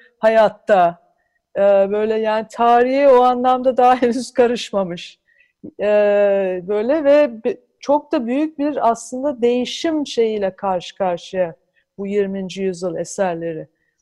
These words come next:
Demin dediğimiz gibi işte rant meselesi var, kentlerin gelişmesi var, küresel akımlar falan böyle büyük bir değişim, e,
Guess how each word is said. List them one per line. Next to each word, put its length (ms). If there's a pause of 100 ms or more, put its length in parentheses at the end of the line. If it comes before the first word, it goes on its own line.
(180)
Demin 320
dediğimiz 460
gibi 120
işte 300
rant 420
meselesi 640
var, 340
kentlerin 580
gelişmesi 680
var, 280 (420)
küresel 800
akımlar 760
falan 400
böyle 360 (380)
büyük 300
bir 200
değişim, 720
e, 240